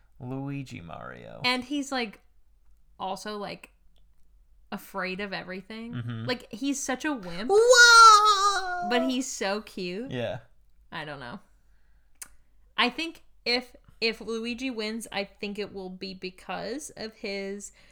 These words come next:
Speaker 2: meme ability, but I also would not be surprised if Toad win. Toad won. But if I ha-, you're making me pick, right?
Speaker 1: Yeah.
Speaker 2: I have to pick.
Speaker 1: Yeah.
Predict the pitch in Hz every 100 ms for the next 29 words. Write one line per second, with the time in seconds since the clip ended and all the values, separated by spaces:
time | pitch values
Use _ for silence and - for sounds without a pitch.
0 | _ - 202 202 196 180 - 175 180 208
1 | 277 320 - 208 196 196 202 247 226 208
2 | 202 190 180 - - 127 196 208 202 -
3 | 202 196 - 113 - - - - _ -
4 | - - 220 202 185 170 - 214 214 202
5 | - - 214 202 214 214 208 180 - -
6 | - 196 208 233 - - _ - 196 302
7 | 214 202 - - 214 - - 349 262